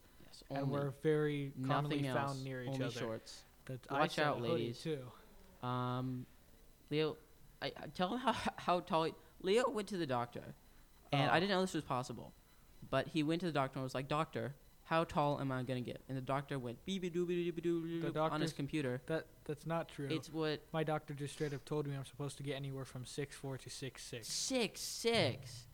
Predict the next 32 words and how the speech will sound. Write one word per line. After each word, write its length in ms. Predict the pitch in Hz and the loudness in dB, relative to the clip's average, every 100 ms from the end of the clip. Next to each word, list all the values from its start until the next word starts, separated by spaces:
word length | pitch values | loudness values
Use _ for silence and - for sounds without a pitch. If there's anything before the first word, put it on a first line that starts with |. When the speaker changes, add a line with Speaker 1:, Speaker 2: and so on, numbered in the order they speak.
| - - - - - | -16 -16 -16 -16 -8
Speaker 1:
Like, 80 | 160 165 - - | -8 -6 -12 -12
six 320 | - 269 - - | -6 -4 -2 0
six. 400 | 131 - - - - - - - - - 143 | -2 -2 -12 -18 -20 -20 -20 -20 -20 -8 -2
I'm, 320 | 165 190 - - - - - - - - - - - - - - - - 135 | 0 -2 -6 -12 -20 -20 -20 -20 -20 -20 -20 -20 -20 -20 -20 -20 -20 -8 -2
uh, 40 | |
Speaker 2:
Ross 560 | 131 123 123 123 120 117 | 0 2 0 0 0 -2
is 40 | 127 | -2
Googling 400 | 147 131 135 127 | -2 -2 -6 -8
something. 440 | 127 127 135 127 123 - | -10 -8 -8 -8 -10 -8
Speaker 1:
one 200 | 131 127 | -6 -4
sec. 300 | 160 143 - | -2 -2 -2
Leo, 160 | 147 139 | -2 -2
stall. 340 | - 147 127 | -2 -2 -2
Say 140 | 120 143 | -2 -4
something 140 | 147 | 0
Speaker 2:
He's 120 | 143 | 0
Speaker 1:
funny. 260 | 123 156 156 | 2 4 4
Speaker 2:
Googling, 560 | 147 160 156 151 143 139 - - - | 4 4 4 2 0 -2 -8 -18 -10
uh, 220 | 135 127 | -8 -6
famous 520 | 123 - 151 160 165 - | -8 -8 -6 -2 -2 2
people 580 | 160 151 160 151 151 143 - - | 6 6 4 -2 -4 -14 -20 -18
Speaker 1:
Shut 260 | - 196 - | -6 -2 2
up, 200 | 160 123 | 2 0
Speaker 2:
who 60 | 135 | -2
Speaker 1:
Leo. 180 | 151 147 | -2 -2
Speaker 2:
are 160 | 139 | -4
six 800 | - - 165 151 - - - - - - - - - | -6 2 2 2 -2 -10 -10 -14 -18 -20 -20 -20 -20
six. 640 | - 151 120 - - - - | -14 -12 -12 -8 -8 -8 -10
What 160 | 147 | -2
are 80 | 151 | -2
the 140 | 143 143 | 2 2
results? 640 | 139 135 160 113 - | 2 2 2 0 -6